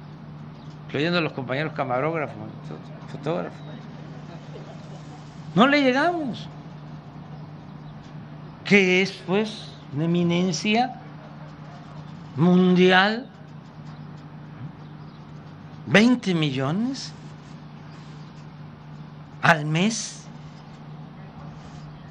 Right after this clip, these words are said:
Ah, hay que ver por qué le pagan tanto. ¿A quién defiende? ¿Qué representa?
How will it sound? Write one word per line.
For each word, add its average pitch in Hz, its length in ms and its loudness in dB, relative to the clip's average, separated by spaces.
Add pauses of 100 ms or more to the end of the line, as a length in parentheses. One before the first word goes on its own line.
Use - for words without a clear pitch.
(520)
Ah, 196 600 6
hay 131 120 -2
que 226 180 6
ver 214 300 6 (1900)
por 147 140 -4
qué 180 120 0
le 180 120 2
pagan 165 400 2
tanto. 131 360 -4 (2750)
¿A 147 80 0
quién 208 260 0
defiende? 214 720 0 (720)
¿Qué 208 120 8
representa? 214 920 4